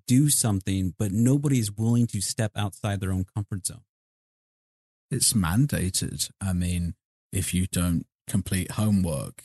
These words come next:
Speaker 2: you get detention. If you get detention, your parents are annoyed. If your parents are annoyed, you lose a game or a toy as a young child. And, you know, the repercussions that are thought through by some children are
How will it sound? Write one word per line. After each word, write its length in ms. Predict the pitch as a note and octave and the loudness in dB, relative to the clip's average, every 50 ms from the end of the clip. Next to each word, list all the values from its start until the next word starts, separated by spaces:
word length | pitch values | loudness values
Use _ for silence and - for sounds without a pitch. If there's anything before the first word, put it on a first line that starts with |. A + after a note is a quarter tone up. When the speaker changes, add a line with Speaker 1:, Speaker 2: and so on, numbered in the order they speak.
| _ - | _ -6
Speaker 2:
you 240 | F#2 F2 E2+ E2+ E2 - | -4 -4 -4 -4 -6 -6
get 360 | - D2 D#2+ C#2+ - - - | -6 -6 -4 -6 -8 -8 -6
detention. 920 | - - F#2+ - - - C3+ D3 C#3 A2 - - - G2+ F2+ F2 E2+ D#2+ D#2 | -4 -4 -2 -2 0 0 2 2 2 2 2 0 0 0 0 -2 -2 -2 -4
If 220 | D#2 D2+ - - | -4 -6 -4 -4
you 80 | G2 F2 | -4 -2
get 180 | - F2+ E2 | -2 -4 -4
detention, 840 | - F#2+ F#2+ - - - B2+ B2 A#2 G#2 - - - - F#2 E2+ E2+ D#2+ | -4 -6 -4 -2 -2 0 0 2 0 2 0 0 0 0 0 -2 -2 -2
your 80 | D#2+ | -4
parents 560 | - - B2 A#2 B2+ C3 A#2 F2 D2 - - | -4 -4 -2 0 0 0 0 0 0 0 0
are 20 | F#2+ | 0
annoyed. 400 | F2+ F2 E2+ E2 E2 D#2 D2+ D2 | 0 -2 -2 -2 -4 -4 -4 -4
If 100 | D#2+ - | -6 -6
your 120 | E2+ D#2+ | -6 -6
parents 560 | - - A2 A2 B2 A#2+ G#2 - - - - | -4 -4 -2 -2 0 -2 -2 -2 -2 -2 0
are 60 | G#2 F#2+ | 0 0
annoyed, 580 | F2+ F2+ F#2 F2+ F2+ F2 E2+ E2 E2+ - - _ _ _ _ _ _ _ _ - | 0 0 0 -2 -2 -2 -2 -4 -4 -6 -8 _ _ _ _ _ _ _ _ -2
you 160 | - G2 F#2 | 0 0 2
lose 300 | F2 F#2 F#2+ F#2+ F#2 - | 2 2 2 2 2 0
a 60 | G2+ | 0
game 480 | F2 - A2 A2 A#2+ B2 A#2+ G#2 F#2 F2 | -2 -2 -2 0 2 2 2 2 0 0
or 160 | E2+ D#2+ C#2 | -2 -2 -4
a 80 | C#2 - | -6 -2
toy 440 | - - - E3 E3+ G3 G#3 F#3 B2+ | -4 -2 -2 0 0 2 4 4 4
as 200 | G#2+ G2+ - G#2+ | 4 2 2 0
a 20 | |
young 260 | F#2+ F#2 F#2 G2 G#2 | 0 0 0 0 0
child. 580 | G#2 - - B2 C#3 D3 B2+ F2 E2+ F2+ D#2+ F#2 | 0 0 -2 0 0 -2 -2 -2 -2 -4 -4 -4
And, 300 | F2+ E2+ E2+ E2 E2+ F2+ _ _ _ _ _ _ _ _ - | -4 -4 -4 -6 -8 -10 _ _ _ _ _ _ _ _ -4
you 100 | A2+ A2 | -2 0
know, 220 | G2+ F2 F2 F2 | 0 0 -2 -2
the 180 | F2+ - - G#2 | -4 -2 -2 -2
repercussions 1500 | G2 A2+ C3+ D3+ C#3+ - A2+ G#2 - - - C3 C#3+ C3 - - G#2 D#2+ D#2+ D#2+ C2 - A1 - - - - - - - _ _ - | 0 0 0 0 0 -2 -4 -6 -4 -2 0 2 2 2 2 0 0 -2 -4 -4 -6 -6 -4 -2 0 2 2 2 0 -2 _ _ -12
that 280 | - G#2 G2 F#2+ - - | -8 -4 -4 -4 -2 -2
are 60 | F#2+ | -4
thought 380 | - - - A#2+ A2 G2+ D#2+ - | -4 -2 0 0 0 0 0 -2
through 280 | - - G2+ G#2 G#2+ | -2 -2 0 -2 -2
by 180 | - E2+ D#2+ F2 | -4 -4 -4 0
some 360 | F2+ - - G2 F2 F2+ G2 | 0 0 0 2 0 0 0
children 560 | - - A#2+ A#2 A#2 A2+ B2 B2+ B2+ B2 B2 | 0 2 2 2 2 2 2 2 2 2 0
are 140 | - - G2 | 0 -2 -6